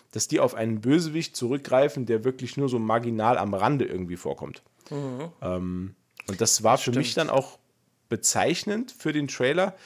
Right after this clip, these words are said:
Speaker 1: Äh, und, und besonders habe ich mich drüber gewundert, dass die dann wirklich über die gesamte Dauer dieses Interviews immer seinen Rollennamen eingeblendet haben. Das haben die bei keinem anderen Schauspieler gemacht.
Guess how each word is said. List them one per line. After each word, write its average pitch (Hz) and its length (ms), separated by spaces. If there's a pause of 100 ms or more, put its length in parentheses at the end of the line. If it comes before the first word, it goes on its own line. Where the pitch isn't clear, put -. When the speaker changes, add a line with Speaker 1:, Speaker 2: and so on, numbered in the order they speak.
(360)
Speaker 1:
Äh, 120 100
und, 131 280
und 131 160
besonders 143 720 (460)
habe 120 220
ich 160 100
mich 151 100
drüber 131 260
gewundert, 120 460
dass 113 160
die 143 120
dann 131 280 (260)
wirklich 139 280
über 127 160
die 110 100
gesamte 117 380
Dauer 139 360
dieses 101 300
Interviews 120 640
immer 196 280
seinen 139 300
Rollennamen 113 600
eingeblendet 98 460
haben. 95 100
Das 90 100
haben 151 140
die 131 60
bei - 120
keinem 233 400
anderen 180 240
Schauspieler 170 320
gemacht. 69 220